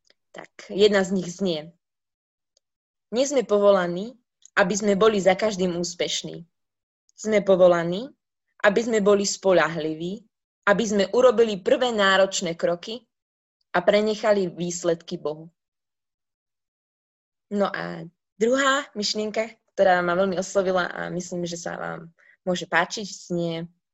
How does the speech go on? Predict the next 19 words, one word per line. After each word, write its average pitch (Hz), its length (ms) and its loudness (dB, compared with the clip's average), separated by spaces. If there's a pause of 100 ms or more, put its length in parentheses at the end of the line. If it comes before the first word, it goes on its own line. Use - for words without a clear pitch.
(680)
"Boh 262 240 4
postavil 226 480 2
svoj 202 320 0
štandard 196 640 0
tak 214 160 2
vysoko 226 400 -2
preto, 185 480 0 (800)
aby 190 160 -2
sme 190 160 0
neurobili 214 800 2
chybu 180 400 -6
tým, 170 280 -8 (580)
že 185 80 -6
sa 180 160 2
budeme 202 560 -2
osi-, 202 400 -2
usilovať 208 720 0
o - 80 0
málo. 151 340 -2